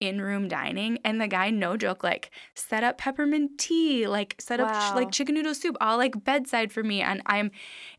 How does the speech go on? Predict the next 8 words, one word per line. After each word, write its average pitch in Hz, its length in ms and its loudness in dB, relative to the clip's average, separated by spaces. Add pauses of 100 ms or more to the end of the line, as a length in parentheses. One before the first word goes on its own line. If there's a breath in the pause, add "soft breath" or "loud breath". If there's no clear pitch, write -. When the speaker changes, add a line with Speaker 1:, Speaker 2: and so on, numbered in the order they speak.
(100)
Speaker 1:
in 262 200 4
a 381 120 0
turtleneck 247 500 2
wool 202 220 0
sweater, 175 400 -2 (360 loud breath)
in 285 240 2
my 302 160 4
robe, 190 380 2